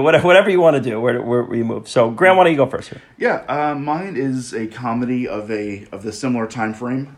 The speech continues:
Speaker 2: It is Monty Python's Life of Brian, <laughs> where it's a, uh, it's a movie I haven't, I watched it rec-, I watched it recently after Ben-Hur,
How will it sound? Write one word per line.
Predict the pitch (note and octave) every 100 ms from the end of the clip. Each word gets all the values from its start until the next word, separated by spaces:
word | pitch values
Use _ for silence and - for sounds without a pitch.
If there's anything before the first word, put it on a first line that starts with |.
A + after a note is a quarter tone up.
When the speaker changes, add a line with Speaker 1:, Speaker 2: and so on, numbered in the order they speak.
| -
Speaker 2:
It | A2+
is | A2+ A2
Monty | B2 B2+
Python's | B2 C3 B2+ C3 B2
Life | A2+ A2+ A#2+
of | G2
Brian, | A#2+ A#2+ A2+ E2 - _ -
<laughs> | D3 B2+ C3
where | C3 A#2+
it's | A#2+ A#2
a, | A#2+ G#2+
uh, | G2+ G2 A2
it's | A#2+
a |
movie | D#3+ D#3+
I |
haven't, | D#3 E3+ D3 - _ -
I | B2+
watched | C#3 E3
it | D#3+
rec-, | C3 D3+ -
I | A#2+
watched | C#3 C#3+
it | F2+
recently | B2+ B2 A2 G#2
after | A2+ A2
Ben-Hur, | F#2+ G2 G#2+ F#2+ F#2 F#2+